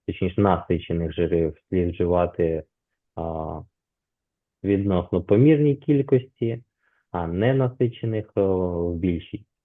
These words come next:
Далі буде співвідношення. Трошки плутає нас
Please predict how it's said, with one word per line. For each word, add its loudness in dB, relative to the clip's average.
Далі 2
буде -4
співвідношення. -4
Трошки -4
плутає 2
нас -2